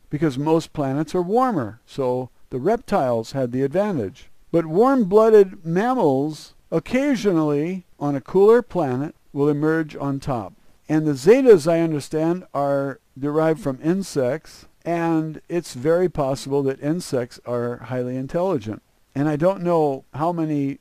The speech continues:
species there are in the galaxies that are insectoid, but I'm pretty sure that there's more than just mammals, reptiles, and insects. I'm sure there are sea creatures that have spaceships full of water,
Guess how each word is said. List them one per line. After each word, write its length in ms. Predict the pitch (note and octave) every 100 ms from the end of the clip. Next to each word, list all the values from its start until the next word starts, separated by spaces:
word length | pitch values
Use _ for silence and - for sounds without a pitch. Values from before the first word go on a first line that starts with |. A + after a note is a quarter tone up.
| -
species 680 | - D#3 D#3 - C3+ A#2+ -
there 220 | A#2+ B2+
are 140 | C3
in 120 | C3+ A#2+
the 80 |
galaxies 800 | A2 B2+ C3 A#2+ - A#2 A#2 A2+
that 180 | - A#2
are 320 | A2+ A2 A2 -
insectoid, 960 | C3 B2 - D3 - B2+ A#2 G#2+ G#2+ A2 _
but 120 | - F3+
I'm 160 | F#3+
pretty 280 | F3+ A3+ A3
sure 420 | F3 G3+ F3+ D#3+
that 360 | D3 D3 C#3 C3+ -
there's 220 | C3 B2+
more 300 | C#3 E3 E3+
than 260 | D3+ C#3+ B2+
just 400 | C3+ C3+ B2+ - _
mammals, 840 | B2 C3 E3 A#3 B3 A#3+ A#3+ - -
reptiles, 960 | C#3+ A3 G#3+ - E3+ D3+ D3 C#3+ C#3 -
and 200 | C3+ C#3
insects. 840 | B2+ D#3 D3+ - A#2+ F#2+ - - - _
I'm 140 | C3
sure 320 | C3 - F3 E3
there 220 | C#3+ A#2+
are 40 |
sea 280 | A2+ - G#3+
creatures 760 | G3 A3+ A3+ - A3+ A3+ A3+ - _
that 140 | D3
have 160 | D3 C#3
spaceships 580 | - F3+ G3 - F#3 -
full 300 | - F#3 G3
of 160 | D3+
water, 560 | C3 C#3+ D#3+ G#3 B3 A#3